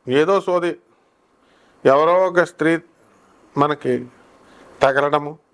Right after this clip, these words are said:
మాట్లాడటము, ఇలాంటివన్నీ కూడా గురు శుక్రులు చేస్తారు. అంటే ఆ గురువు చేసేటటువంటి డ్యూటీలోకి ఈ యొక్క శుక్రుడు దూరిపోతాడనమాట.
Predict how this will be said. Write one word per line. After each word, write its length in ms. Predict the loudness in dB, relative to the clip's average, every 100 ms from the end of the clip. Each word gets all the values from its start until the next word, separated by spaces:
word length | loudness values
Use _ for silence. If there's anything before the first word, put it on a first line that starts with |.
| _ _ _ _ _ _
మాట్లాడటము, 840 | 0 0 0 -2 -2 -4 -6 -8 -20 _ _ _ -20 -6 0
ఇలాంటివన్నీ 600 | 2 2 2 2 2 0
కూడా 200 | 0 -2
గురు 220 | -4 -8
శుక్రులు 420 | -10 -10 -6 -6 -2
చేస్తారు. 420 | -4 -4 -14 -20 -20 _ _ _ _ _ _ _ _ -20 -20 -20 -20 -20 -20 -20 -20 -4
అంటే 140 | 2 2 0 -8 -10
ఆ 100 | -10 -10 2
గురువు 240 | 4 4 4
చేసేటటువంటి 800 | 2 4 2 0 -2 -4 -4
డ్యూటీలోకి 1000 | -6 -2 -2 0 0 2 0 -2 -8 -8 -10 _ _ _ _ _ _ _ _ _ _
ఈ 120 | 2 2
యొక్క 280 | 2 -2
శుక్రుడు 420 | -4 -6 -2 0 0
దూరిపోతాడనమాట. 920 | 0 0 0 -2 -2 -6 -8 -14 -20